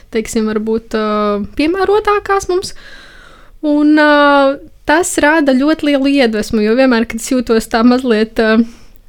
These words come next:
izsīkusi, <laughs> tad saņemu tādu vēstuli, ka pilnīgi asaras <laughs> gandrīz birst, un īstenībā ir arī bi-, birušas.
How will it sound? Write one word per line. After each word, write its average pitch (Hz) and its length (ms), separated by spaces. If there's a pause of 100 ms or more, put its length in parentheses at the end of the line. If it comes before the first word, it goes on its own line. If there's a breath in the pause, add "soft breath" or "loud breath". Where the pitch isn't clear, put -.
izsīkusi, 311 760 (140)
<laughs> - 120
tad 254 200 (260 loud breath)
saņemu 277 460
tādu 277 360
vēstuli, 302 580
ka 359 100
pilnīgi 330 480
asaras 339 440
<laughs> - 40
gandrīz 330 480
birst, 320 360
un 311 120
īstenībā 285 440
ir 277 140
arī 262 160
bi-, 254 340
birušas. 254 600